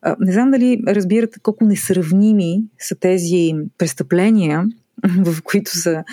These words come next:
уличени политиците тук и поли-, и този случай от, а, Германия. А, още едно нещо бих добавила.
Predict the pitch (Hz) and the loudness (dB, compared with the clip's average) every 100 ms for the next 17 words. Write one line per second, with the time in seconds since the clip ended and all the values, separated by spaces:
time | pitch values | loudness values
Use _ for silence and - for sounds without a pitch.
0 | - - 208 180 175 - 185 190 180 170 | -16 -12 -4 -2 -2 -2 -2 0 0 -2
1 | - 170 165 190 190 - 151 - 226 226 | -4 -4 -2 -2 -6 -8 -12 -4 -2 -2
2 | 202 196 175 165 135 175 - - 165 156 | -4 -6 -6 -6 -6 -6 -4 -2 -2 -2
3 | 147 151 - 156 143 147 147 139 - 151 | -4 -6 -6 -6 -4 -4 -4 -4 -6 -2
4 | 156 160 160 151 160 233 - - - - | -2 0 0 0 0 -2 -4 -16 -18 -18
5 | - - - _ - 196 196 196 185 - | -18 -20 -20 _ -4 0 0 -2 -4 -12
6 | _ 233 247 - 269 254 240 233 233 185 | _ -2 -2 0 0 2 2 0 -2 -2
7 | 214 196 185 175 175 165 160 160 214 | 0 0 0 0 0 -2 -2 0 0